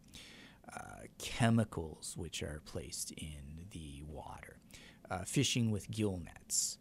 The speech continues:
can actually take, so, uh, a porpoise is a mammal. So like us, we have to breathe air. Well, so does the porpoise. So the porpoise can stay underwater longer than we can, but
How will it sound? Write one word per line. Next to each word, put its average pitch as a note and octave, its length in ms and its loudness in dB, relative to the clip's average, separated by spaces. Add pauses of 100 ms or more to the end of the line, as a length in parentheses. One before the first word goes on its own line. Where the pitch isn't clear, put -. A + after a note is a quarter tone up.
(200)
can G#2+ 200 4
actually F#2 500 -2
take, - 560 -4
so, F#2 420 4
uh, C2+ 200 -8 (280)
a - 40 0
porpoise E3+ 600 10
is A2 160 2
a - 20 4
mammal. D#2+ 360 -2 (380)
So F#2+ 760 6 (320)
like G2+ 300 0
us, A#2 400 6 (100)
we A2 180 4
have G#2 400 0 (160)
to - 100 -4
breathe F2 440 -4 (120)
air. F2+ 360 -6 (100)
Well, G#2+ 80 0
so D#3+ 180 4
does C#3 160 4
the - 80 -6
porpoise. - 640 -2 (240)
So B2+ 120 2
the A#2 60 4
porpoise - 460 6
can A#2+ 160 4
stay - 280 4
underwater A2 580 4
longer F#2 360 -2
than E2 280 -8 (260)
we E3+ 140 4
can, - 340 -8 (440)
but A2+ 520 8